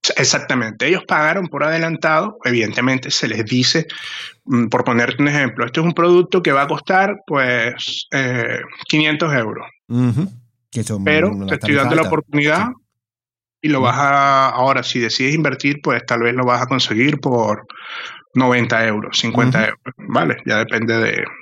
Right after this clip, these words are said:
Speaker 1: de, del margen con el que tú quieras trabajar.
Speaker 2: Ujú.
Speaker 1: Por supuesto, para ellos es una oferta muy atractiva,
Speaker 2: Ujú.
Speaker 1: porque en realidad ellos van a recibir información por valor de quinientos euros.
Speaker 2: Claro.
Speaker 1: ¿Ok?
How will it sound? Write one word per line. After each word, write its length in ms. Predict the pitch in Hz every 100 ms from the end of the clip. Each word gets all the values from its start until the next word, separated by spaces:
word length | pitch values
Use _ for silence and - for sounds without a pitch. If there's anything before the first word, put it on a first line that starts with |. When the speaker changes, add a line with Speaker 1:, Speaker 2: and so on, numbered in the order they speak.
| -
Speaker 1:
de, 440 | 151 113 107 - 107 -
del 160 | 113
margen 320 | 117 117 117
con 140 | 131 131
el 40 |
que 100 | 120
tú 100 | 104
quieras 220 | 107 113 117
trabajar. 460 | 127 104 104 - - -
Speaker 2:
Ujú. 160 | 101 95 _ _ _ _ _
Speaker 1:
Por 120 | 120
supuesto, 440 | - 113 113 - 127
para 200 | - 110
ellos 180 | 117
es 180 | 143 151
una 220 | - 139
oferta 500 | 131 - 135 131 131
muy 260 | 120 135 170
atractiva, 640 | 151 123 120 - 143 139 - _ - -
Speaker 2:
Ujú. 200 | 107 139
Speaker 1:
porque 280 | 123 117 131
en 160 | 113 110
realidad 380 | 113 107 110
ellos 180 | 123 139
van 160 | 139 135
a 20 |
recibir 480 | 131 131 - 123 139
información 840 | 139 139 117 104 - 143 160 190 - _ -
por 160 | - 147
valor 360 | 131 113 113
de 140 | 123 120
quinientos 440 | 120 110 104 107 -
euros. 320 | 104 - - - _ _ _
Speaker 2:
Claro. 300 | - 101 92 - _ _
Speaker 1:
¿Ok? 120 | -